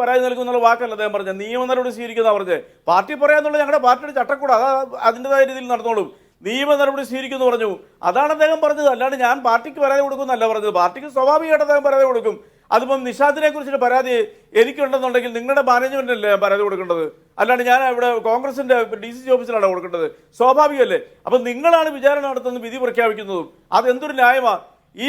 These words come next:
പറയുന്ന പുറത്താക്കപ്പെട്ട ഈ പറയുന്ന വിനോദ് കോട്ടൂളി പോലും ഈ പാർട്ടിക്കെതിരെ ഇന്ന് ശക്തമായ ഒരു ആരോപണം ഉന്നയിച്ചിട്ടില്ല. അദ്ദേഹത്തിന്റെ അമ്മയുണ്ട്, ബഹുമാനപ്പെട്ട അദ്ദേഹത്തിന്റെ അമ്മയും മകനും വേറൊരു സുഹൃത്തോടുകൂടി ഇരുന്നപ്പോൾ അദ്ദേഹം എന്താ പറഞ്ഞേ? "ഞാൻ പൈസ മേടിച്ചില്ല എന്നുള്ളതിന് തെളിവ് എൻ്റെ അമ്മയെ ബോധ്യപ്പെടുത്തണം."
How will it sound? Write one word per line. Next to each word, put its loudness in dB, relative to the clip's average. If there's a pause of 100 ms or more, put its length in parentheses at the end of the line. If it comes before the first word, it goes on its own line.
(120)
പറയുന്ന 4
പുറത്താക്കപ്പെട്ട 0 (360)
ഈ -8 (160)
പറയുന്ന 0 (100)
വിനോദ് 2
കോട്ടൂളി 2
പോലും 0 (340)
ഈ 0 (100)
പാർട്ടിക്കെതിരെ 2
ഇന്ന് -10
ശക്തമായ -4
ഒരു 2
ആരോപണം -2
ഉന്നയിച്ചിട്ടില്ല. -12 (520)
അദ്ദേഹത്തിന്റെ 4 (120)
അമ്മയുണ്ട്, 0
ബഹുമാനപ്പെട്ട 0
അദ്ദേഹത്തിന്റെ 0
അമ്മയും -2
മകനും -4 (180)
വേറൊരു 2
സുഹൃത്തോടുകൂടി -2
ഇരുന്നപ്പോൾ 2
അദ്ദേഹം 0
എന്താ 2
പറഞ്ഞേ? 0 (380)
"ഞാൻ 4 (140)
പൈസ 2 (200)
മേടിച്ചില്ല 2
എന്നുള്ളതിന് 0 (400)
തെളിവ് 2 (300)
എൻ്റെ 0
അമ്മയെ -2
ബോധ്യപ്പെടുത്തണം." 0